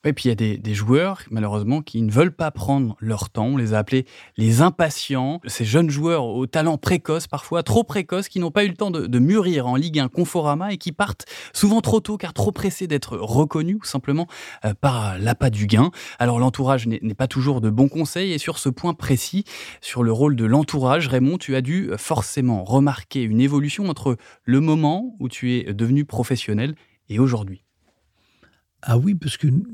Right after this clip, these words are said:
Speaker 2: nous, enfin, je vais faire comme les vieux, là. À notre <laughs> époque, euh, les agents, ça n'existait pas.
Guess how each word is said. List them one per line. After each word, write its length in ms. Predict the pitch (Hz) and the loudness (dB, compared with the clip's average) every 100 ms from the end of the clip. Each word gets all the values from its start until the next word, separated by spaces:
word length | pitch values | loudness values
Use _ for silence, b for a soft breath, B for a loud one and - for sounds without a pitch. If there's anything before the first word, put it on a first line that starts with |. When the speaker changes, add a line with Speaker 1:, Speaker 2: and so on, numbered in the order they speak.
| 226 | -2
Speaker 2:
nous, 680 | 160 131 135 165 170 165 160 | 4 6 8 6 4 2 -2
enfin, 260 | 117 110 104 | -4 -4 -4
je 160 | 107 | -6
vais 380 | 101 95 127 117 | -8 -8 -12 -16
faire 180 | - - | -12 -8
comme 220 | - 107 | -4 0
les 100 | 101 | 0
vieux, 300 | 98 139 180 | 0 0 0
là. 160 | 110 95 B B B B - | 0 -2 B B B B 2
À 100 | 185 | 4
notre 260 | 117 - | 4 2
<laughs> 80 | 123 | 2
époque, 500 | - 180 196 - - B B - | 4 4 0 -6 -12 B B -10
euh, 240 | 139 113 113 | -8 -4 -4
les 320 | 147 123 117 | 0 2 4
agents, 260 | 110 123 175 | 4 4 2
ça 140 | - | 2
n'existait 380 | 113 92 - 123 | 0 -2 -4 -4
pas. 400 | 185 175 - | -4 -6 -8